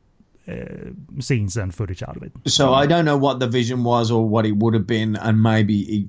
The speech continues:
Speaker 2: it, it probably would have been something different, and it became something else perhaps, and it lost in translation. And that's the, and I've always said that you can, you know, the editor is in, you know, charge of the film and stuff, can dis-,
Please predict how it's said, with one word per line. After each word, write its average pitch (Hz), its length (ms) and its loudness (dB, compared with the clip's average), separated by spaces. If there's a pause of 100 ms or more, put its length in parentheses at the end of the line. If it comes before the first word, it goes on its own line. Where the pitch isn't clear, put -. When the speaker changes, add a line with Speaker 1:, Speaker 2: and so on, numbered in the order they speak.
Speaker 2:
it, 110 40 -4
it 104 200 2
probably 101 480 2
would 101 180 4
have 98 80 2
been 95 160 2
something 98 440 0
different, 101 500 -2
and 95 160 -2
it 80 100 -6
became 98 400 0
something 92 460 -2
else 90 200 -2
perhaps, 87 480 -6 (360)
and 95 120 0
it 95 120 2
lost 98 340 2
in 87 80 -2
translation. 87 680 -2
And 87 120 -2
that's 95 260 -2
the, 76 100 -10 (320)
and 107 120 2
I've 113 120 4
always 107 280 4
said 117 220 0
that 82 220 -4
you 110 180 2
can, 98 400 0
you 107 180 2
know, 90 160 2
the 107 220 6
editor 107 460 2
is 92 180 -2
in, 90 340 0
you 104 120 2
know, 90 160 0
charge 92 400 0
of 90 60 -2
the 90 60 -2
film 98 280 2
and 90 100 0
stuff, - 260 -4
can 92 200 -2
dis-, 85 300 -4